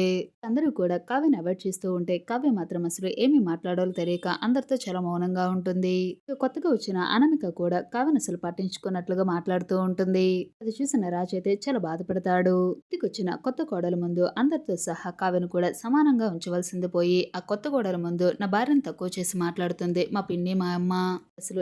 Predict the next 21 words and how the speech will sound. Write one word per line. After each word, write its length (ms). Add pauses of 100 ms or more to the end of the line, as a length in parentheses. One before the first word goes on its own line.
చాలా 240
వరకు 260
కరెక్ట్ 320
కాదని 320
చెప్పేసి 480
బాధపడుతూ 500 (100)
ఆలోచిస్తూ 520
ఉంటాడు 340
రాజ్ 280
అయితే. 300
ఇక 140
ఇంతలో 260
కావ్యను 380
పిలిచి 380 (260)
"నాకు 220
నువ్వే 220
వడ్డించు" 460
అని 120
చెప్పేసి 380
అంటూ 200
ప్రతి 320